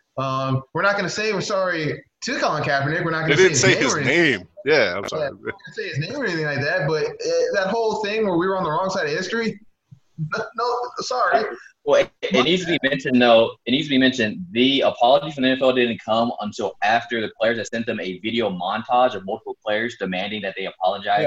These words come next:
Speaker 4: Yeah.
Speaker 3: and say that they were in the wrong.
Speaker 2: And he
Speaker 3: After
Speaker 2: repeated
Speaker 3: they
Speaker 2: it
Speaker 3: sent that
Speaker 2: almost
Speaker 3: video montage,
Speaker 2: verbatim.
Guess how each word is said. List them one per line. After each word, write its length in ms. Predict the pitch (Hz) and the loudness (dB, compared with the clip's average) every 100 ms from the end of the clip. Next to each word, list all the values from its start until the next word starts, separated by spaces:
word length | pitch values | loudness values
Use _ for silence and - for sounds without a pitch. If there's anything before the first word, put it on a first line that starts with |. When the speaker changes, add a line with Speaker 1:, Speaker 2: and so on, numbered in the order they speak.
| - | -2
Speaker 4:
Yeah. 40 | - | -8
Speaker 3:
and 120 | 90 | -14
say 100 | 98 | -12
that 100 | 92 - | -14 -10
they 80 | 95 | -8
were 140 | 90 | -6
in 180 | 85 85 | -8 -12
the 120 | 82 | -14
wrong. 440 | 87 85 78 73 - _ _ 110 | -8 -6 -6 -8 -16 _ _ -6
Speaker 2:
And 120 | 117 | -2
he 100 | 143 | 0
Speaker 3:
After 280 | 139 135 151 | 4 4 4
Speaker 2:
repeated 180 | 143 | 2
Speaker 3:
they 40 | 117 | 2
Speaker 2:
it 20 | |
Speaker 3:
sent 20 | |
that 40 | 120 | 2
Speaker 2:
almost 300 | 123 117 107 | 2 0 0
Speaker 3:
video 160 | 120 | -2
montage, 280 | 110 117 123 - | 0 2 2 4
Speaker 2:
verbatim. 380 | 127 110 - | 4 4 4